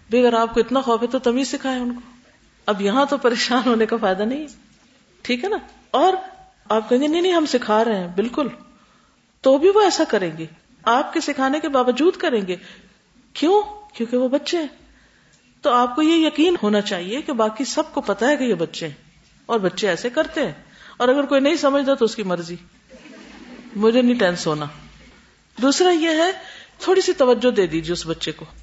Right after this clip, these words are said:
عام طور پر ہم جب کام کرتے ہیں تو ہم بچوں کو totally اگنور کر دیتے ہیں، اور جب ان کو پتہ چل جاتا ہے نا کہ ہمیں اگنور کیا جا رہا ہے، وہ بھی الٹا اور زیادہ اٹیک کرتے ہیں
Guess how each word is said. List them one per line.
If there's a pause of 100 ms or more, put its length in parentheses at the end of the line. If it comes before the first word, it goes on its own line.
(760)
عام
طور
پر
ہم
جب
کام
کرتے
ہیں
تو
ہم
بچوں
کو (200)
totally
اگنور
کر
دیتے
ہیں، (760)
اور
جب
ان
کو (100)
پتہ (100)
چل
جاتا
ہے
نا
کہ
ہمیں
اگنور
کیا
جا
رہا
ہے،
وہ
بھی
الٹا (100)
اور (480)
زیادہ
اٹیک
کرتے
ہیں